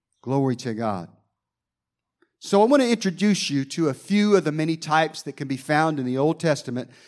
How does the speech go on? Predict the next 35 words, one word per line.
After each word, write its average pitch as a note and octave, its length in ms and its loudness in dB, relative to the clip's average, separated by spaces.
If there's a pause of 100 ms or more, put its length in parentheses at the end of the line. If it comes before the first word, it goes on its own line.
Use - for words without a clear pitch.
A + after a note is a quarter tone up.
(120)
that - 240 -6
point G3 420 6
to D#3+ 120 -2
the C#3 140 -2
healing C#3 560 0
that B2+ 180 -6
was C3 180 -10
poured E3+ 400 0
out A#2+ 340 -2 (260)
in C#3+ 160 -6
the C3 80 -4
redemptive C#3+ 640 -4 (140)
work B2+ 400 -4 (100)
of A#2+ 160 -10
Jesus A2+ 440 -10
Christ G#2 420 -8
our G2+ 180 -8
Lord. G#2 440 -8 (720)
Number F3 280 0
one, G3 220 2
I E3 80 2
want G3+ 200 2
to F3 60 -2
talk F#3 280 2
about D#3+ 380 0 (300)
the D3+ 120 -2
bitter F#3+ 520 2
waters D3 720 2 (260)
made B2 400 -6
sweet. - 480 -10
The G2 120 -12 (200)
bitter D#3 480 -2 (120)
waters A#2 720 -2 (360)
made G2+ 420 -10
sweet. F2+ 460 -10